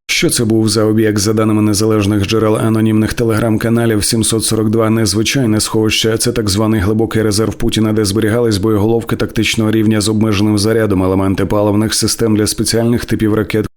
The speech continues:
контейнерні модулі із старими ізотопами для бортових генераторів. Один із джерел у середовищі російських енергетиків зазначає, там був стратегічний непублічний склад, його координати знали одиниці, саме тому пожежу не змогли швидко загасити. Навіть М Н С не знало, куди їде. Що сталося? Перший вибух стався в ангарі з різким азотом.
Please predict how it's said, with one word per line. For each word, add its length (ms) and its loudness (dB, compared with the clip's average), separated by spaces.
контейнерні 680 0
модулі 380 2
із 100 0
старими 380 0
ізотопами 580 0
для 240 2
бортових 600 0
генераторів. 600 0
Один 280 2
із 160 2
джерел 400 0
у 40 0
середовищі 640 0
російських 600 0
енергетиків 580 0
зазначає, 680 0
там 200 0
був 160 0
стратегічний 640 0
непублічний 640 0
склад, 380 0
його 200 2
координати 600 0
знали 280 0
одиниці, 480 0
саме 300 0
тому 240 0
пожежу 500 0
не 160 0
змогли 440 2
швидко 380 -2
загасити. 640 0
Навіть 360 0
М 140 2
Н 100 2
С 180 -2
не 100 2
знало, 300 0
куди 240 0
їде. 240 2
Що 180 -2
сталося? 540 0
Перший 360 -2
вибух 280 0
стався 380 -2
в 40 0
ангарі 400 0
з 160 -2
різким 360 -2
азотом. 520 -2